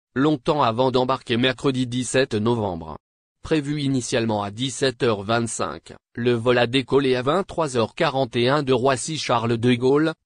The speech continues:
selon les indications fournies par Aéroport de Paris, A D P. Soit avec plus de six heures de retard pour plus de deux cent cinquante passagers de l'Airbus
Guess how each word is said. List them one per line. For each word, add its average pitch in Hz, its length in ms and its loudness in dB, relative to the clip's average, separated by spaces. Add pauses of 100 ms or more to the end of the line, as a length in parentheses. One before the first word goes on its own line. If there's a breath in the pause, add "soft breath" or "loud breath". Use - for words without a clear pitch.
selon 156 400 0
les 135 180 0
indications 151 600 -2
fournies 123 400 -2
par 139 220 -2
Aéroport 139 680 2
de 107 120 0
Paris, 135 500 -2 (200)
A 117 120 0
D 131 180 0
P. 92 160 -4 (480)
Soit 123 320 0
avec 131 300 -2
plus 147 280 -4
de 127 140 0
six 147 320 -4
heures 131 140 2
de 113 80 2
retard 120 400 0
pour 107 220 -6
plus 156 340 -4
de 107 220 -2
deux 120 220 2
cent 147 200 -2
cinquante 139 560 -2
passagers 120 640 2
de 110 100 -4
l'Airbus 113 460 -2